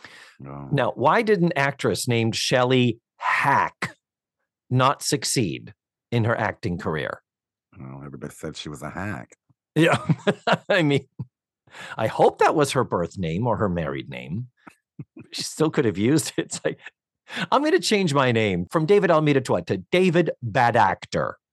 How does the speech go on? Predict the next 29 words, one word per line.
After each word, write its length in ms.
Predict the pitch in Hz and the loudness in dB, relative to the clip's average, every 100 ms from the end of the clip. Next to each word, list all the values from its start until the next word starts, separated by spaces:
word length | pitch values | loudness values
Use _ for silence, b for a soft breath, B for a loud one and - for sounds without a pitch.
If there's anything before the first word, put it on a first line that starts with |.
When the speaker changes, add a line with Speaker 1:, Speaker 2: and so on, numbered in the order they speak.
| _ - | _ -16
Speaker 1:
Mm-hmm. 240 | 95 92 | -12 -4
Speaker 2:
Okay, 440 | 98 123 131 82 - _ _ | -2 0 0 -2 -4 _ _
you 140 | 185 175 | 0 4
go 180 | 135 101 | 4 4
for 220 | 92 76 | 0 -2
that. 220 | 64 - - B B B B B B B B _ _ _ _ _ - | -2 -6 -14 B B B B B B B B _ _ _ _ _ -2
After 260 | 175 180 180 | 0 2 2
Charlie's 400 | 170 147 143 147 | 4 4 4 4
Angels 340 | 143 147 127 | 4 2 2
was 220 | 143 143 | 2 2
Vegas, 1000 | 104 78 151 156 127 117 - - - - - _ _ _ _ | 0 -4 2 2 2 0 0 -2 -4 -6 -10 _ _ _ _
the 60 | 95 | -4
Speaker 1:
Mm. 60 | 101 | 2
Speaker 2:
Robert 360 | 131 127 139 | 2 2 0
Urich 340 | 117 156 135 - | 2 4 2 0
Show, 640 | - 123 90 67 55 - _ _ - | 2 4 4 0 -6 -14 _ _ -8
with 120 | 104 | -8
the 100 | - - | -8 -2
S 360 | - - - - | -2 -2 -4 -4
is 160 | 127 | -2
the 100 | 123 | -2
dollar 460 | 98 - 135 120 113 | 0 2 4 4 2
sign 400 | - 110 101 98 | 0 0 0 -2
in 180 | 98 80 | -4 -2
Vegas 460 | 135 98 101 - | -2 0 -4 -4
because 340 | 143 123 147 107 | -4 0 0 0
it's 160 | - | -4
about 300 | 120 113 104 | -2 -2 -2
money. 680 | 107 135 139 104 90 73 | -2 0 2 0 -6 -10